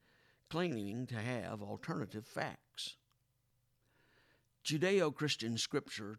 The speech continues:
testifies that truth seems to matter to God. After all, John's gospel records Jesus as saying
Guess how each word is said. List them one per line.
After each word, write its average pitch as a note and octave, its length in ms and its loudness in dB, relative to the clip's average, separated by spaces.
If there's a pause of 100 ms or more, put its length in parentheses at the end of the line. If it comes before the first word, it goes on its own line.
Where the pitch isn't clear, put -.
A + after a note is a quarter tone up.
testifies F#2+ 920 -2
that - 180 -10
truth B2 380 0
seems A#2 400 0
to A#2 60 -6
matter A2 320 -4
to A#2 80 -6
God. A2 500 -4 (920)
After A2+ 360 -2
all, A#2+ 460 -2 (380)
John's B2+ 420 -2
gospel A2 580 -6
records A#2 500 -6
Jesus A#2 460 -4
as G#2 100 0
saying G2+ 540 -2